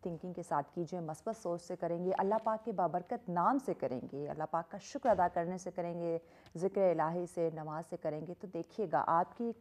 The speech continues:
रूह को भी एक सुकून सा पहुँचेगा और आपकी दिन भर की जो रूटीन है उसमें भी बरकत होगी और आप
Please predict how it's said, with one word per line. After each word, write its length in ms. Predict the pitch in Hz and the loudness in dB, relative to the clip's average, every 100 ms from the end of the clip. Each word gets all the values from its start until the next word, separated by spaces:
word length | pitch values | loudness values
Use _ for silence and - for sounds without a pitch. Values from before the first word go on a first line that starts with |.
| - | -6
रूह 220 | 165 220 240 | 0 0 0
को 140 | 285 | -2
भी 100 | 269 | -2
एक 80 | - | -4
सुकून 360 | 240 - 226 | -8 -6 -4
सा 120 | 233 254 | -2 -4
पहुँचेगा 540 | 208 196 202 220 226 | -6 -8 -10 -8 -6
और 120 | 220 | -4
आपकी 220 | 208 - | -6 -6
दिन 280 | 196 196 208 | -6 -4 -2
भर 140 | 196 208 | 0 0
की 160 | 233 | -2
जो 160 | 202 208 | -2 -2
रूटीन 440 | 180 165 233 269 | -2 0 2 4
है 220 | 208 196 - - - - | 4 2 0 -16 -20 -6
उसमें 420 | 202 - 214 202 175 | -6 -2 -2 0 -2
भी 180 | 226 | 0
बरकत 400 | 214 240 247 202 | 2 2 2 -2
होगी 220 | 185 190 277 | 0 -2 -4
और 80 | |
आप 100 | 262 | -6